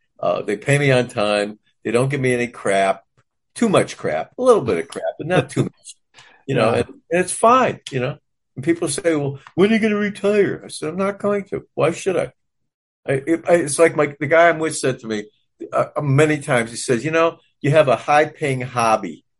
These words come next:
Speaker 1: That's what you're involved in, a high-paying hobby." So
Speaker 2: Well, that's kinda true. Having been in that business, uh, you're basically sitting in your home office or wherever you are talking to people on the phone. It might
Speaker 1: Yep.
Speaker 2: be fast and furious for a couple of hours and then nothing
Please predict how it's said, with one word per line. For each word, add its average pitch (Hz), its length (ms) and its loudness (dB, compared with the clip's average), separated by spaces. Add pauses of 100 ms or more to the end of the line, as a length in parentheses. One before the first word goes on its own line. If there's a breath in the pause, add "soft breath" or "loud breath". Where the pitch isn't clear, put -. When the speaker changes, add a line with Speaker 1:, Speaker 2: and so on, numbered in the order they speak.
(120)
Speaker 1:
That's 135 200 0
what 135 180 -4
you're 135 120 2
involved 107 480 4
in, 73 140 -6 (360)
a 101 60 -10
high-paying 127 600 0
hobby." 92 520 0 (400)
So - 160 -2
Speaker 2:
Well, 185 100 6
that's 262 220 2
kinda 226 340 2
true. 202 300 4
Having 175 300 0
been 196 200 2
in 180 140 0
that 151 180 -4
business, 151 560 -6
uh, 131 300 -4 (560 soft breath)
you're 170 140 4
basically 160 520 0
sitting 165 320 -4
in 139 120 0
your 131 120 0
home 143 240 0
office 143 440 0
or 143 40 0
wherever 135 320 0
you 131 160 0
are 143 140 -2
talking 139 380 -4
to 135 60 -4
people 135 360 -2
on 131 140 -4
the 123 80 -4
phone. 143 360 -4
It 131 180 -4
might 139 120 0
Speaker 1:
Yep. 135 140 4
Speaker 2:
be 131 300 -6 (160 loud breath)
fast 160 380 2
and 143 140 0
furious 156 420 0
for 139 160 -4
a 139 60 -2
couple 147 320 0
of 143 80 2
hours 151 400 0
and 143 140 -4
then 143 200 -2
nothing 139 420 -4